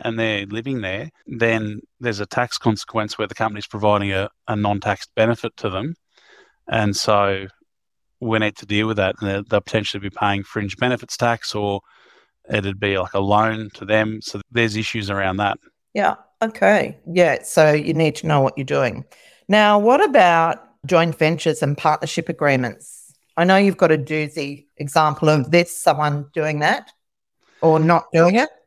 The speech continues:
Speaker 1: Yeah, well, when we're talking at the retirement conference last week, I made a big point about this for everyone, and I always jump up and down about this one. When you go and do a joint venture, the most important thing is that joint venture agreement.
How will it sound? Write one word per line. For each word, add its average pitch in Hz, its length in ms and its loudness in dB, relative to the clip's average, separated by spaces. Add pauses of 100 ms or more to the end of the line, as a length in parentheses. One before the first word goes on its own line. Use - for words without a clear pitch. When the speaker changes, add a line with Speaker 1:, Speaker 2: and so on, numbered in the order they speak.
(320)
Speaker 1:
Yeah, 135 220 4
well, 139 160 2
when 147 140 -2
we're 135 60 -4
talking 127 360 2
at 123 120 -4
the 123 140 -2
retirement 120 520 2 (280)
conference - 580 -10
last 113 320 -2
week, 117 260 -2
I 113 80 -8
made 113 200 2
a - 20 -6
big 104 160 -10
point 113 220 -4
about 107 200 -2
this 101 140 -14
for 110 100 -4
everyone, 113 300 -4
and 107 220 -12 (480)
I 113 60 2
always 117 220 0
jump 110 220 -2
up 101 120 -4
and 104 80 -12
down 101 180 0
about 101 200 -4
this 117 200 -10
one. 107 260 -8 (140)
When 131 260 4
you 120 100 4
go 127 220 4
and 120 120 2
do 110 340 -2 (320)
a 123 80 -4
joint 113 240 -4
venture, 113 480 -2 (460)
the 117 100 0
most 113 400 0
important 117 500 -2
thing 113 300 -4
is 113 160 -10
that 107 160 -2
joint 110 260 -4
venture 107 280 -4
agreement. 104 520 0